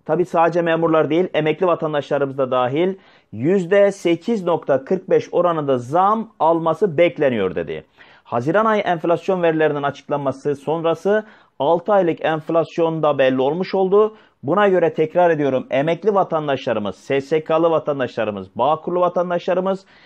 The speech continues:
memur emeklisi vatandaşlarımız ve halen çalışmakta olan memur vatandaşlarımızın maaş oranı yüzde sekiz nokta kırk beş oldu.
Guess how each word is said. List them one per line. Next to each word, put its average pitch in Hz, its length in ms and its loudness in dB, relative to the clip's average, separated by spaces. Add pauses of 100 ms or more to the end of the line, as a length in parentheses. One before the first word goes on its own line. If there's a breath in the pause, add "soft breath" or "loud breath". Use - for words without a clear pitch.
(140 soft breath)
memur 160 420 0
emeklisi 190 400 -2
vatandaşlarımız 185 800 -2
ve 180 60 2
halen 175 400 2
çalışmakta 170 560 -2
olan 147 180 0
memur 156 480 0
vatandaşlarımızın 135 920 -2
maaş 139 460 -2
oranı 190 460 0 (400 loud breath)
yüzde 156 680 2
sekiz 147 640 -2
nokta 156 480 -2
kırk 170 300 -2
beş 139 160 0 (100)
oldu. 165 520 2